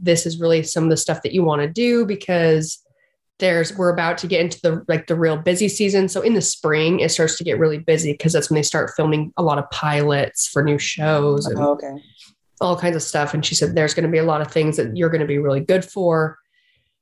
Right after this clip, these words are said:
Speaker 1: And then she got my second email and she said, um, you know, she just told me, she's like, "Just,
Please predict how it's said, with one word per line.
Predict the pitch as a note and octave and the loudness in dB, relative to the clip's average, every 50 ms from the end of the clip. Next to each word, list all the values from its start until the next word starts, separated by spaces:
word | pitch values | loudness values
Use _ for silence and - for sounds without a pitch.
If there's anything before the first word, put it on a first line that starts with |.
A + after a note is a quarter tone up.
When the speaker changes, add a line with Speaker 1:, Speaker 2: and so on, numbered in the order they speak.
| _ _ _ _ - | _ _ _ _ -2
Speaker 1:
And | G#3 G#3+ G3+ F#3+ | -2 0 0 0
then | A3 A3 G#3+ G#3+ G3+ | 0 0 0 0 0
she | - - G3+ F#3 | -2 -2 -2 0
got | F3 E3 D#3 D#3 - | 0 0 0 0 -2
my | E3+ D#3+ D3+ D3 | 0 0 0 0
second | - - - F3+ E3 E3 C#3 - | 0 0 0 0 0 0 -2 0
email | C#3 C#3+ C#3 C#3 C3+ C#3 C#3+ D3+ D#3 - _ _ _ _ - - | 0 0 2 2 0 0 -2 -4 -6 -10 _ _ _ _ -2 0
and | F3 D3+ D#3+ D#3 | 0 2 2 0
she | - - E3+ D#3+ | 0 0 0 0
said, | C#3+ - - E3 D3 C#3+ C#3 C#3 C#3+ - | 0 0 0 0 0 0 0 0 -2 -2
um, | - D3+ D3 C#3 C3 C#3 C#3+ - _ _ _ _ _ _ _ _ _ _ _ _ _ _ _ _ _ _ _ _ _ _ _ _ _ _ _ _ _ - | -2 -2 -2 -2 -2 -6 -8 -12 _ _ _ _ _ _ _ _ _ _ _ _ _ _ _ _ _ _ _ _ _ _ _ _ _ _ _ _ _ -2
you | A3+ F#3 E3+ | 0 0 2
know, | C#3+ D#3 | 0 0
she | - - | 0 0
just | F3+ E3 D#3 - | 0 0 0 0
told | - D#3+ D3+ | 0 0 0
me, | D3 | 0
she's | C#3+ - D#3 E3 | 0 0 0 -2
like, | D3+ D3+ D#3+ D#3 - E3 | -2 -2 -2 -4 -4 -2
"Just, | - F#3 E3 - - | 0 0 0 -2 -4